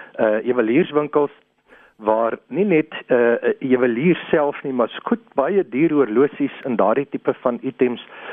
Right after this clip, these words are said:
eh, beskikbaar is. Ehm, en natuurlik, ehm, eh, winkels wat,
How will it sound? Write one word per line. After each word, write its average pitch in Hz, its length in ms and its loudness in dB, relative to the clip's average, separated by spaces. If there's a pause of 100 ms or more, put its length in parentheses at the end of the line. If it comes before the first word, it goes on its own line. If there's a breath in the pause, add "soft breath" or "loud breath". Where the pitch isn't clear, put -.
(240 loud breath)
eh, 110 320 0 (220)
beskikbaar 120 640 -2
is. 92 140 -10 (640 loud breath)
Ehm, 123 400 0 (340)
en 185 140 2
natuurlik, 170 560 0 (220)
ehm, 143 440 2 (240)
eh, 131 260 2 (420)
winkels 160 540 -2
wat, 123 220 0